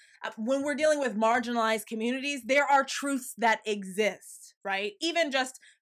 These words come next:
being a woman is sufficient. There's an uphill battle that happens there. So we can't ignore the fact that there are truths that exist. Um, but we can't also allow for those truths to be so heavy that they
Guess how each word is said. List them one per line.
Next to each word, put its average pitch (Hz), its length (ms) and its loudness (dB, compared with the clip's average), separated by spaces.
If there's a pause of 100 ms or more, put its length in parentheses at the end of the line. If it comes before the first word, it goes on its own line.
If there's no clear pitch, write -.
(120)
being 285 320 0
a 220 100 4
woman 220 280 0
is 214 100 -2
sufficient. 247 540 -2
There's 240 260 2
an 240 140 -6
uphill 247 320 -2
battle 202 320 4
that 190 160 -4
happens 190 440 -8
there. - 280 -16 (300)
So 302 120 -2
we 302 140 -2
can't 392 320 -2
ignore 240 440 2
the 247 120 -2
fact 208 220 0
that 214 100 -2
there 208 140 2
are 202 100 2
truths 233 320 -8
that 202 160 0
exist. 190 420 -4 (520)
Um, 208 300 0
but 262 280 0
we 294 140 -4
can't 330 400 0
also 269 560 4
allow 226 520 4
for 247 140 -2
those 220 240 -2
truths 277 520 -8
to 240 100 -2
be 226 640 -6 (760)
so 320 380 4
heavy 320 340 2
that 269 160 -6
they 262 160 -2